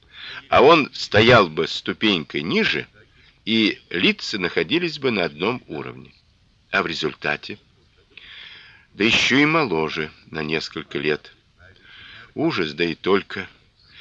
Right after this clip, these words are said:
И смешно же они, наверное, вдвоем смотрелись со стороны. «Все»,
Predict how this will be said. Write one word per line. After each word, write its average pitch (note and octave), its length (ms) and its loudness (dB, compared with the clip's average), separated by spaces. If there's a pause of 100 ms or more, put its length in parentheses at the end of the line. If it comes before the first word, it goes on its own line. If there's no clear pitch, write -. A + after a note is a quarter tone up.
(100)
И G#2+ 80 0
смешно A#2+ 560 4
же A#2+ 120 6
они, G#2+ 200 6
наверное, G#2 520 6
вдвоем G2+ 460 4
смотрелись A2 680 -2
со - 160 -6
стороны. C#2 540 -6 (1120)
«Все», G#2+ 440 4